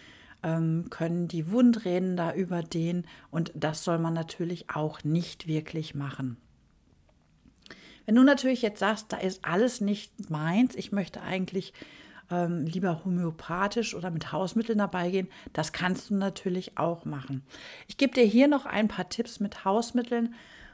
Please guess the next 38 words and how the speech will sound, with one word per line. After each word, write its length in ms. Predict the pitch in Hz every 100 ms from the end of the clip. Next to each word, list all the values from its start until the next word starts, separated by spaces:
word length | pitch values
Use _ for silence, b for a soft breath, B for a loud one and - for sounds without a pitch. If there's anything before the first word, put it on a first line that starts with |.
| B
Wenn 160 | - 196
man, 440 | 202 202 208 208 220
ähm, 420 | 196 190 190 190
frische 320 | - 196 202
Narben 320 | 160 170 175
hat, 100 | 175
kann 140 | - 170
man 100 | 165
das 140 | 160
natürlich 420 | 165 - 156 160
auch 240 | 147 175 196
machen. 260 | 185 180
Ich 120 | - -
selbst 420 | 233 302 - -
mache 260 | 226 233 -
das 200 | 202 -
auch 300 | 175 170 -
heute 260 | 196 240
noch 200 | 233 202
nach 200 | 170 151
Jahren, 600 | - 156 160 208 233 233 - B B B B
dass 220 | - 170 170
ich 140 | -
also 180 | 160 175
auch 140 | 156
verschiedene 500 | - 175 - 180 165
Öle 400 | - 165 202 220 220 _ _ _ _ _ _ _ _ _ - - -
auf 220 | 180 180
meine 240 | 180 180 180
Narben 340 | 180 180 196
auftrage, 640 | 190 170 - - 165 165 160 B B B B B _
weil 220 | 160 165
die 180 | 190 -
einfach 420 | 151 160 160 160
dann 300 | - 151 160
wesentlich 420 | 165 175 170 165
elastischer 640 | - 151 143 - 160 147 139
werden. 340 | 131 127 127